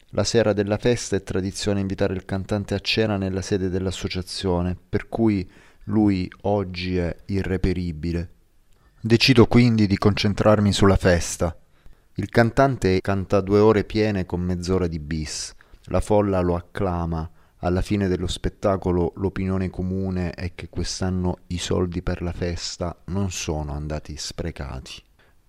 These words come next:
"No come cantanti l'anno passato che arrivò ca cu duri in ritardo e cantò solo una ora",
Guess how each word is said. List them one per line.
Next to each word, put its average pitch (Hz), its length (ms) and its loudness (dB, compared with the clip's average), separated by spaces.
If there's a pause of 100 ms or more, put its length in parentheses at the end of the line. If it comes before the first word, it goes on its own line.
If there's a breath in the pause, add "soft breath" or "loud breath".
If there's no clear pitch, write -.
(120)
"No 127 180 2
come 104 300 0
cantanti 95 520 -2
l'anno 95 280 0
passato 87 600 -2
che 82 80 -2
arrivò 92 480 0
ca 95 220 -2
cu 87 140 -4
duri 101 320 0
in 95 60 2
ritardo 87 520 0
e 82 60 -6
cantò 87 340 -6
solo 90 200 0
una 87 160 2
ora", 85 400 0